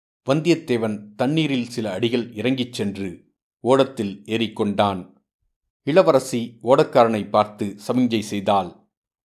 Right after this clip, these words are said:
ஓடம் நகரத் தொடங்கியது. வந்தியத்தேவனுடைய உள்ளமும் ஊஞ்சலாடத் தொடங்கியது. "நிமித்தக்காரா,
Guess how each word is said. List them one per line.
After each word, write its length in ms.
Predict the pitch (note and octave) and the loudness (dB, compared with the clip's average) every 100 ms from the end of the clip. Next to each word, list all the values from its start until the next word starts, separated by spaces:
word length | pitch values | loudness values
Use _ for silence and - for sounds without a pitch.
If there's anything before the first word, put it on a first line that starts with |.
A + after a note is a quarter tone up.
| _ | _
ஓடம் 520 | G#2+ A#2+ A#2+ G#2+ G2+ - | 2 4 6 2 -2 -8
நகரத் 380 | G#2+ C#3 - | -2 0 0
தொடங்கியது. 720 | - G#3 G3+ G#3 G3+ F#3 - _ _ _ _ _ _ - | 0 -2 -2 -2 -4 -6 -16 _ _ _ _ _ _ -4
வந்தியத்தேவனுடைய 920 | A2+ C#3+ D#3+ D3+ B2 A2+ A2 G#2 G2 | -2 2 2 4 2 2 2 0 -2
உள்ளமும் 800 | G2 G#2 A#2 A2+ G#2 F#2+ - _ - | -4 -2 2 2 2 -4 -10 _ -4
ஊஞ்சலாடத் 560 | C3 B2+ A2+ G#2 G2 | 0 4 6 4 2
தொடங்கியது. 840 | - G#2+ G#2 G2+ G2 F#2 F2+ _ _ _ _ _ _ _ _ _ _ _ | -2 -2 0 -2 -2 -4 -8 _ _ _ _ _ _ _ _ _ _ _
"நிமித்தக்காரா, 880 | A#2 C3+ C3+ A#2+ A2 G#2 G#2 A#2+ - | -4 -4 -2 -2 0 0 0 -2 -8